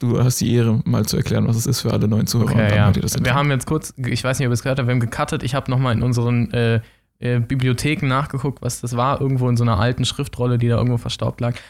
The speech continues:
Speaker 2: Tatsächlich ist, äh, die fragwürdigen vier eine Rubrik in unserem Podcast, ähm, der, äh, in der wir, äh, uns unabhängig voneinander Fragen überleben, überlegen, und zwar jeder zwei an der Zahl,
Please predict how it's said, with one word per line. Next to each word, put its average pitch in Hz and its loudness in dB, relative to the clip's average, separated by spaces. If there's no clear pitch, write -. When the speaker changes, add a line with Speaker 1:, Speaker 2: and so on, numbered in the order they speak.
Speaker 2:
Tatsächlich 165 0
ist, 135 -2
äh, 135 2
die 131 2
fragwürdigen 139 0
vier 139 -2
eine 127 2
Rubrik 120 0
in 117 2
unserem 117 2
Podcast, 139 -4
ähm, 123 0
der, 139 0
äh, - 0
in 143 0
der 160 0
wir, 147 0
äh, - -4
uns 139 -2
unabhängig 139 0
voneinander 110 2
Fragen 143 -4
überleben, 107 0
überlegen, 123 0
und 120 0
zwar 117 -2
jeder 127 0
zwei 127 -2
an 120 0
der 107 0
Zahl, 170 -4